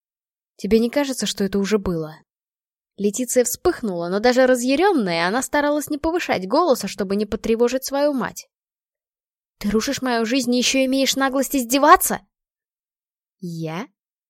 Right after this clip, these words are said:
Головная боль делала этот бессмысленный разговор особенно мучительным.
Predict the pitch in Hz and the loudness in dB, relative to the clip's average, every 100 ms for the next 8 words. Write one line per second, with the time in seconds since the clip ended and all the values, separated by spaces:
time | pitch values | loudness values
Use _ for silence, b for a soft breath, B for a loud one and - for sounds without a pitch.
0 | _ _ _ _ 202 214 262 285 285 415 | _ _ _ _ -6 -6 -4 -4 0 2
1 | 302 196 254 302 311 311 302 254 285 - | 2 2 -2 0 -2 -2 -4 -4 -4 -2
2 | 320 - 311 311 311 285 320 339 339 - | -4 -4 -4 -4 -6 -4 -2 -2 -4 -4
3 | 262 196 180 170 175 - 175 175 175 175 | -2 -2 -4 -6 -6 -8 -6 -8 -8 -12